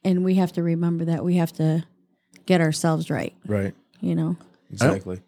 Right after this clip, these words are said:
Speaker 3: I don't think it's a case of us remembering. I, I'm, I, at least speaking for myself, I'm fully aware that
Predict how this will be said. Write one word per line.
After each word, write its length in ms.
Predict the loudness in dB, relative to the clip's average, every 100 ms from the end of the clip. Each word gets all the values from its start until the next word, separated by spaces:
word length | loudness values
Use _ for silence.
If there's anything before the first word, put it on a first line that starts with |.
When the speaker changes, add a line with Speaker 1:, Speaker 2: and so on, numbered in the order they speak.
| 0
Speaker 3:
I 40 |
don't 80 | 0
think 100 | 2
it's 80 | 0
a 60 | 0
case 280 | 2 2 0
of 120 | -6 -4
us 260 | -2 -2 0
remembering. 420 | 0 2 2 2
I, 280 | 2 0 0
I'm, 260 | 0 -2 -6 _ _ _
I, 100 | -2
at 140 | -2 -2
least 320 | 0 0 -2
speaking 260 | -4 -4 -2
for 80 |
myself, 420 | -2 0 0 0 0
I'm 160 | -2
fully 340 | 0 0 2 2
aware 440 | 2 2 2 2
that 200 | 0 -2